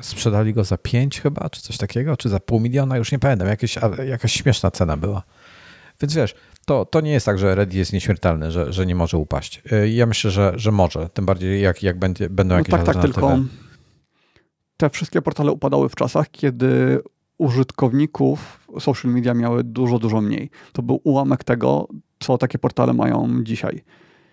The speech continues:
Speaker 2: Dzisiaj to praktycznie cała populacja by się musiała zdecydować, „Dobra, to odchodzimy z Reddita”.
Speaker 1: Hmm.
Speaker 2: A wtedy to na Digu siedziały osoby takie bardziej technologiczne, bardziej, y, nie wiem, jakby to powiedzieć. Mm,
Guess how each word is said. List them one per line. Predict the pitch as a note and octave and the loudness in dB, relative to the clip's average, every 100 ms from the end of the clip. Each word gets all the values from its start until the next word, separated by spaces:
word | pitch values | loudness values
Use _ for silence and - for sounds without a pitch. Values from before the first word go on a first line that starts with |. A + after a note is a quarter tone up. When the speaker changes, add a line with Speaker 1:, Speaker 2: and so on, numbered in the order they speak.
| _ - B3 | _ -14 -10
Speaker 2:
Dzisiaj | C3+ A#2 E3 D3 C3+ | -6 -2 0 2 2
to | C3 B2+ B2 | 2 2 2
praktycznie | - A#2+ - - | 0 -4 -4 -4
cała | A#2 B2 A2+ | 0 0 0
populacja | B2+ B2+ A#2 A2+ | 0 0 0 -2
by | A2+ | -4
się | - | -4
musiała | A#2+ A2 A2+ | -4 -2 -4
zdecydować, | A#2+ - A#2 A2+ | -2 0 2 2
„Dobra, | A2+ A2 | 0 -2
to | A#2+ | -4
odchodzimy | - B2 A2 G#2+ | -4 -2 0 0
z | G#2 A2 A#2 A2+ A2+ | 0 0 0 0 -2
Reddita”. | A2 A2 C#3+ F3 - | -2 0 -2 -2 -6
Speaker 1:
Hmm. | G#2+ G2+ G#2 _ - | -4 -2 -6 _ -4
Speaker 2:
A | A#2+ A#2+ | 0 0
wtedy | - - B2+ A#2+ C3 E3 - | -2 -2 -2 0 -2 -4 -4
to | D3+ C3+ C#3 C#3 C3+ | -2 0 0 0 0
na | B2+ | -2
Digu | B2+ B2 C3 C3+ C#3+ - C#3 | -2 -2 0 0 -2 -4 -8
siedziały | - D3 C3 B2+ - | -4 -2 0 0 -2
osoby | C#3+ C3 B2 B2+ | -2 -2 0 -2
takie | B2+ - | -2 -4
bardziej | C#3 D#3 C3 A#2+ A2+ A2+ | -2 -2 -2 0 0 0
technologiczne, | A#2+ A#2 A#2 A#2+ - B2 | -2 -2 -2 -2 -2 -2
bardziej, | A2+ A#2+ A2+ A2 A2 A2 G#2+ G#2+ A2 | 2 0 0 0 2 2 2 0 -2
y, | A2 A#2 A2 G#2+ - A#2 | -4 -4 -4 -4 -8 -6
nie | B2 - | -4 -4
wiem, | B2 | -6
jakby | C3+ - - | -8 -8 -6
to | C3+ | -2
powiedzieć. | A2 G2+ - - - - - - - - - | 0 0 -2 -8 -18 -20 -20 -20 -20 -10 -2
Mm, | C3+ | 0